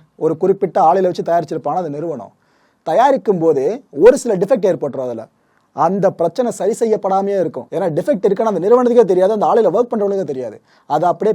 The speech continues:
பேக் பண்ணி அமுச்சு விட்டுருவாங்க. நாமளும் சில மாதங்கள் வரைக்கும் நல்லா யூஸ் பண்ணிட்டே இருப்போம், திடீர்னு வெடிக்க ஆரம்பிக்கும். So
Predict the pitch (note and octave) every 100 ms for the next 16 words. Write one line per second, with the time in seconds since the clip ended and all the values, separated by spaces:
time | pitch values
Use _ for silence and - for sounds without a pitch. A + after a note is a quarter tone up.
0 | - F#3 E3+ G3+ E3+ E3 E3 B2+ A#2+ A2+
1 | A2 - D#3 A3 A#3+ A#3+ - G3 F#3+ A3
2 | G#3+ G3 G3 F#3+ G3 F3 G3 G3+ F3+ F3
3 | D#3 F#3 C4 - D#3 F#3+ A3+ D3 E3+ D3+
4 | A#2 A2 - - - G3+